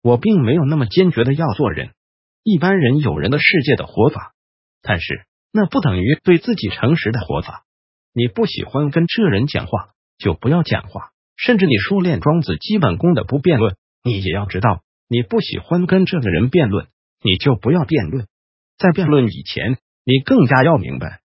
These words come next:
你根本不喜欢看到那张臭脸。你看到这张脸，就可以掉头走了。我在北京教书的时候，曾经有很无聊的中医人在我教室外面骚扰我，我也不能控制他。他把我按住，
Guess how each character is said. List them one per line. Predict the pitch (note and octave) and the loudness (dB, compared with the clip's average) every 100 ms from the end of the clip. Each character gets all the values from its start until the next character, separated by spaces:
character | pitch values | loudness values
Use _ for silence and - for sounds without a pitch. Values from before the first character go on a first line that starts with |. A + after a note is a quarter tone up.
| - | -4
你 | G2+ | -2
根 | G2 G#3+ G#3+ | 2 2 4
本 | G#2+ | 2
不 | D#2+ F3 | 0 -4
喜 | - - | -4 -6
欢 | - F3 | -2 -2
看 | F3+ - F3+ | -2 0 2
到 | A#2+ | 2
那 | E3 | 2
张 | B2+ D#3 | 2 0
臭 | E3 G#3+ C3+ | -2 -4 -4
脸。 | E2+ C2 - _ _ _ _ _ | -4 -6 -10 _ _ _ _ _
你 | G#2+ | -4
看 | F#2+ - F#3+ | -2 0 0
到 | B2 | 0
这 | - D3+ | 2 2
张 | D#3 | 2
脸， | C#3+ - - _ _ | 0 -4 -12 _ _
就 | - G3 | 0 0
可 | - D3+ | 2 2
以 | C#3 - | 2 2
掉 | A3 D#3 | 2 2
头 | - A#2 | 0 -4
走 | B2+ - | -4 -8
了。 | - - _ _ _ _ _ | -12 -16 _ _ _ _ _
我 | A#2 | 2
在 | C3 E3 | 4 2
北 | D3+ - - | 2 -4 -2
京 | C#3 E3 | -2 0
教 | E3 D#3 | 0 -2
书 | D3+ E3+ | -2 -4
的 | D#3+ | -4
时 | - - | -4 -8
候， | - - - _ _ | -8 -10 -12 _ _
曾 | - D#3 | -2 2
经 | F3+ G#3+ | 4 4
有 | C3 | 2
很 | - - E2 | -2 -4 -4
无 | F#2+ F#3+ | 0 2
聊 | D#3+ | 2
的 | B2 | 0
中 | - D#3+ | -2 -2
医 | D#3 | -2
人 | D3+ E2+ G2+ - _ | -2 -2 -4 -10 _
在 | - F#3+ | -2 0
我 | G#2 | 0
教 | - A3 D#3+ | 0 0 0
室 | D3+ | 0
外 | F3+ D#3+ | 2 2
面 | B2 | 0
骚 | F#2 F3+ F#3 | -2 -2 0
扰 | C3+ | 0
我， | F2 E2 - _ _ | -2 -4 -12 _ _
我 | - | -2
也 | F3+ C#3+ | -2 0
不 | G3+ | 0
能 | D3 A2 | 0 0
控 | - F#3 A#2+ | -4 -6 -6
制 | C#3+ | -6
他。 | - - B2+ - _ _ _ _ | -6 -4 -6 -8 _ _ _ _
他 | - F#3+ | -2 4
把 | A#2 | 4
我 | C#3+ E2 | 4 2
按 | D3 G2 | 0 -2
住， | G2 D#2+ | -6 -10